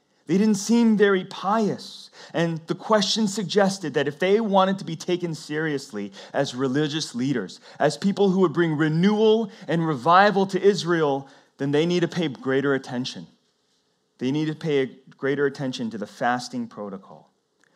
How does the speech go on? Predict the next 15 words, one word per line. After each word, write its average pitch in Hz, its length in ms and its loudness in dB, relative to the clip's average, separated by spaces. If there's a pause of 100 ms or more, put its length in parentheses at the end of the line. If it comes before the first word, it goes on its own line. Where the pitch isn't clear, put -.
(320)
Now, 165 220 6
what's 160 160 0
amazing 175 760 -4
is 123 120 -6
that 147 120 0
Jesus 220 540 -2
uses 165 600 -4 (280)
this 151 180 -4
kind 180 200 0
of 143 160 -4
passive-aggressive 170 1500 0
question 113 840 -2 (200)
that 127 160 -4
the 131 80 -6
Jews 160 260 -6